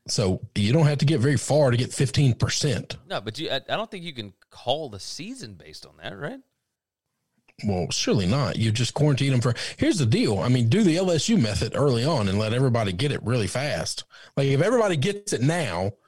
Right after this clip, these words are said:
Speaker 1: then we can move on with the damn season 'cause they got the antibodies and the season don't last three months. So we're good.
Speaker 2: Yeah. Yeah. Uh, Michael said we need a "What's in the cup" from Gary every day. Uh, this is just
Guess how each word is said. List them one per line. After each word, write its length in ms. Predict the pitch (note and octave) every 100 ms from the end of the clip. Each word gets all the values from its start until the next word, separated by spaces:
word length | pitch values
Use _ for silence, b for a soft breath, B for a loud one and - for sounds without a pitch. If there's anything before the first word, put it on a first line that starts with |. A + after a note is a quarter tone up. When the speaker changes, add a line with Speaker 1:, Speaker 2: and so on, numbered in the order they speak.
| b b b
Speaker 1:
then 160 | - D3+
we 100 | F#3
can 120 | E3
move 160 | E3+ F#3
on 140 | F#3
with 100 | F3
the 60 | D#3
damn 260 | E3 G3 F#3
season 380 | C#4+ B3 A#2 G2+
'cause 120 | A#2
they 60 | C3+
got 160 | D#3
the 120 | E3+ G#3
antibodies 520 | E3+ A#2+ A#2 A2 A#2
and 60 |
the 60 | B2
season 260 | - F#3+ D3
don't 120 | D#3
last 300 | F3+ D#3 -
three 180 | A#2 G2
months. 340 | F2 C#2 - -
So 220 | - B2+
we're 100 | F3+
good. 280 | F#3+ F2+ - _ _ _
Speaker 2:
Yeah. 220 | G#2 G2+ F#2+ _ _ _ _
Yeah. 220 | B2+ B2 A2+ _
Uh, 160 | A#2+ A2+
Michael 280 | C3 E3+ C3+
said 180 | C#3+ A#2+
we 80 | B2+
need 180 | C3+
a 120 | A#2+ G#2+
"What's 260 | A2 B2+
in 80 | C3
the 60 | G#2+
cup" 260 | - A2+
from 140 | - G2
Gary 240 | G#2+ G2
every 140 | F#2+ F#2+
day. 140 | F#2 - _ _ -
Uh, 320 | G#2 G2+ G2 - C3+
this 120 | B2
is 60 | G2+
just 240 | G2+ -